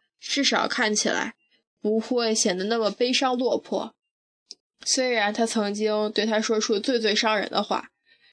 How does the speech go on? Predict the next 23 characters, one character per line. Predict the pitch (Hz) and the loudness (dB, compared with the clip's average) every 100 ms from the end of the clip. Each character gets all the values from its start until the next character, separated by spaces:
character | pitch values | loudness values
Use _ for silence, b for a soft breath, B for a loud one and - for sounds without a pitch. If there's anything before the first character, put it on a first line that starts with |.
| B B _ _ _ _ - | B B _ _ _ _ -2
但 | 233 | 0
唐 | 220 220 220 | 2 0 0
莎 | 240 233 | 0 0
莎 | 233 233 226 233 | 0 0 0 0
仍 | 214 202 214 | 0 0 -2
旧 | 226 254 214 | -2 0 0
暗 | - 226 214 202 | 0 0 -2 -2
地 | 220 214 196 _ | 0 0 0 _
祈 | - - 202 208 | -2 0 0 0
祷 | 196 - _ _ - | 0 -2 _ _ -4
他 | 226 | 0
能 | 220 214 | 0 0
快 | 247 | 0
快 | 226 226 | 0 0
恢 | 208 226 226 | 0 0 -2
复。 | - 196 - _ _ _ _ - | -4 -6 -8 _ _ _ _ -2
失 | - 240 | 2 2
去 | 226 - 240 | 2 2 2
了 | |
记 | 220 247 233 | 0 2 2
忆 | 208 | 2
的 | 190 | 2
人 | 180 - 196 | 2 0 -2